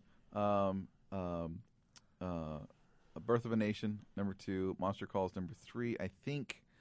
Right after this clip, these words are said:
Manchester by the Sea was f-, no, uh, Sing Street was four. Manchester by the Sea was five. Uh, Fences was at six or seven.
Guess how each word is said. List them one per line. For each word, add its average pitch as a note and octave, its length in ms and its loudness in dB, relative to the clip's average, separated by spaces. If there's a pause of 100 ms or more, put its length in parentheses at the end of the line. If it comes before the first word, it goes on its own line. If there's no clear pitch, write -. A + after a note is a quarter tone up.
(460)
Manchester A#2 460 2
by A2 200 2
the G2 120 0
Sea - 880 -10
was G#3 180 -6
f-, - 100 -16 (280)
no, D3+ 240 10
uh, G#2+ 360 8
Sing F3 220 -2
Street - 280 -6
was E3 100 -10
four. F3 540 -4 (440)
Manchester B2 380 -2
by A2 100 2
the G#2+ 80 0
Sea A#2+ 160 -4
was G2+ 180 -2 (280)
five. C#3 680 2 (840)
Uh, G#2 280 2
Fences C#3 680 -2
was G#2+ 200 -4
at F#2+ 140 -2
six - 300 -10
or G2 100 -6
seven. C3 1200 -2